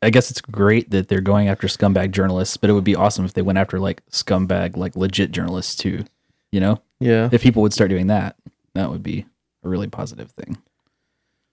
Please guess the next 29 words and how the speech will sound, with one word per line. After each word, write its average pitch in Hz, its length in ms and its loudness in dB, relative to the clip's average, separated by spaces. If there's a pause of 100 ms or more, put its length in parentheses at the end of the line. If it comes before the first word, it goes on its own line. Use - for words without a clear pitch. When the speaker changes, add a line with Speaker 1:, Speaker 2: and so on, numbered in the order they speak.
(300)
Speaker 2:
Yeah, 165 140 6
but 127 320 0 (1120)
who 147 140 4
has 147 220 4
the 120 100 0
money 135 420 4
<laughs> - 200 -2
to 135 120 0
go 127 240 6
after 131 380 0
people - 560 -4 (580)
for 110 240 -2
defamation, 107 960 -4
you 113 100 -10
know? 117 220 -4 (1040)
Um, 113 540 2
Speaker 1:
Well, 135 80 10
I - 20 8
mean, 151 140 4
Hulk 139 180 4
Hogan's 127 300 2
not, 92 160 -2
like, 98 180 -4
the - 80 -6
richest 90 340 -6
guy 101 140 -6
in 95 80 -8
the 92 80 -6
world. 113 300 -4